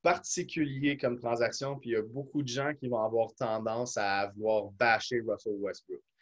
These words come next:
Je suis pas vraiment dans ce train-là. C'est pas mon joueur préféré, puis même que je me surprends depuis deux semaines à le défendre.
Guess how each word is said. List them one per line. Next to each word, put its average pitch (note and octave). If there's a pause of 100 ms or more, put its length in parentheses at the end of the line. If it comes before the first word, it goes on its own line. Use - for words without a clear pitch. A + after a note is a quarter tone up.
(300)
Je -
suis -
pas F3+
vraiment A#2
dans G2+
ce -
train-là. G2
C'est -
pas C#3+
mon C3
joueur B2
préféré, A#2+
puis A#2+
même A#2+
que A#2+
je A2+
me A2
surprends C3+
depuis B2
deux A2+
semaines B2
à G#2
le G2+
défendre. A2